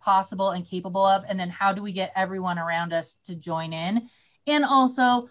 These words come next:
looping in our, our city, um, stakeholders, because there's a, a number of them now. Um, in the budget process, you know, when Noah and I were talking, I tried to point out, like, uh, principal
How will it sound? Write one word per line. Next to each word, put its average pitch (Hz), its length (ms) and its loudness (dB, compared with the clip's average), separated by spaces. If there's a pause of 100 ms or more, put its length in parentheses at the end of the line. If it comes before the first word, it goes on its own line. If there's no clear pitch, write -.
(140)
looping 294 340 2
in 247 400 4
our, 214 460 2
our 202 340 2
city, 208 680 -6 (340)
um, 190 440 2
stakeholders, 185 720 -4
because 220 280 -4
there's 233 280 0
a, 214 160 -4 (100)
a 208 80 0
number 202 420 0
of 165 180 -2
them 160 180 -6
now. 151 400 -8
Um, 175 240 -2
in 180 120 -4
the 180 80 -4
budget 180 420 -4
process, 180 640 -2 (260)
you 185 80 -6
know, 170 300 0
when 180 240 -2
Noah 180 240 0
and 175 140 -2
I 175 120 0
were 170 140 -2
talking, 170 400 -6
I 165 80 -8
tried 175 220 -10
to 165 60 -10
point 175 380 -8
out, 165 340 0
like, 170 300 -8 (100)
uh, 165 200 0
principal 185 840 -8